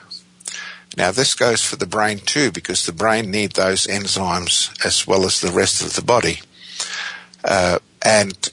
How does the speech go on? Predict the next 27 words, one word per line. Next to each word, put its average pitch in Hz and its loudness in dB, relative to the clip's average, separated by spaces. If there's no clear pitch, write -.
what 113 2
is 120 2
in 117 -4
actual 110 0
fact 92 -2
happening 98 0
is, - 0
uh, 90 2
enzymes, 110 2
our 101 4
en-, 120 0
natural 135 2
enzymes 101 -2
within 110 -2
the 98 -4
body 98 0
seems 127 0
to, 98 -2
uh, 90 2
deteriorate 107 4
as 101 2
we 104 -2
age. 98 0
Uh, 101 -6
for 95 -4
instance, 107 -2
we, 95 -4